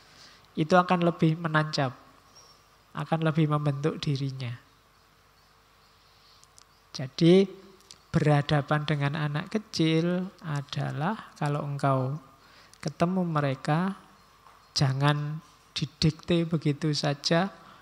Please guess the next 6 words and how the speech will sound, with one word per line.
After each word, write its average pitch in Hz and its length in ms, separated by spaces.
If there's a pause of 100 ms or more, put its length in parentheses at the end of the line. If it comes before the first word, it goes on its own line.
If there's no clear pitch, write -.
(580)
Ciptakan 180 580
situasi 180 800
yang 170 160
membuat 147 380
mereka 143 340
menemukan 147 560